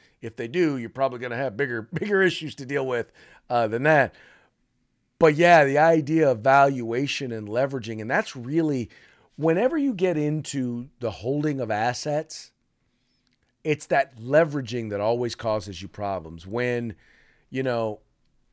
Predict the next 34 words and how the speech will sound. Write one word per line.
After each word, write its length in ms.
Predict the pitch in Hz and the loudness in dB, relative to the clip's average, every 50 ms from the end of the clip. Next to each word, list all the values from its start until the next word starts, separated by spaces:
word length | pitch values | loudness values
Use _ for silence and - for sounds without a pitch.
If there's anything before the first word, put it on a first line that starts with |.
| _ _ | _ _
you 160 | 135 127 131 | -10 -8 -6
might 320 | 127 131 131 135 147 143 131 | 0 4 4 4 4 4 0
have 360 | 123 131 131 123 117 - - | -2 0 0 0 0 -2 -10
to, 300 | - - 113 110 110 110 | -10 -6 -6 -4 -4 -6
it's, 180 | 110 107 - - | -8 -10 -10 -10
it's 280 | 135 156 143 - - | -8 -6 -8 -6 -4
a 40 | 131 | -4
liquidity 720 | 123 117 107 - - - 156 170 165 151 135 107 104 98 | -4 -4 -6 -6 -8 -4 -2 -2 0 -2 -4 -4 -8 -10
thing, 400 | 90 - 101 92 85 73 71 80 | -10 -8 -8 -8 -8 -8 -10 -10
meaning 300 | 107 123 127 131 123 117 | -8 -6 -6 -6 -6 -6
you 120 | 117 120 123 | -6 -6 -6
might, 160 | 127 135 135 | -6 -8 -6
when 160 | 120 120 120 | -8 -6 -6
you 120 | 131 139 131 | -4 0 2
have 200 | 131 127 - - | 2 2 2 2
to 160 | 131 120 - - - - _ _ _ - | -2 -4 -4 -6 -16 -20 _ _ _ -2
get 280 | 104 156 180 175 - - | 4 4 4 6 4 0
your 100 | 156 139 | 0 0
money 340 | 135 147 151 143 139 131 123 | 2 2 2 2 2 2 2
out 180 | 120 120 117 | 2 2 2
of 80 | 117 107 | 0 0
that 200 | 113 107 107 101 | -2 -2 -2 -2
investment. 560 | 101 95 92 110 110 98 - - 80 71 - _ _ _ _ _ _ _ _ _ _ _ _ - | -4 -4 -2 -2 -2 -2 -6 -14 -18 -20 -20 _ _ _ _ _ _ _ _ _ _ _ _ -4
That's 220 | 120 127 127 - | -2 -2 -2 0
why 280 | 131 139 131 131 127 123 | 2 4 6 6 6 6
most 320 | 123 127 143 143 - 160 | 4 0 0 0 -2 -6
investments 560 | 139 127 127 131 123 - 135 143 135 123 - | -4 0 0 0 0 0 -4 -6 -6 -6 -6
that 180 | - 127 117 110 | -4 -2 -2 0
are 60 | 107 | 2
assets, 560 | 107 113 120 120 - - 135 127 120 - - - - _ _ _ _ _ | 2 2 2 2 0 -2 -2 -2 -4 -4 -8 -18 -20 _ _ _ _ _
you 100 | - 107 | -12 -10
should 200 | - - 127 123 | -8 -4 0 2
always 360 | 127 135 139 143 139 135 113 | 4 4 4 2 0 -2 -4
be, 200 | 127 131 113 | -6 -8 -10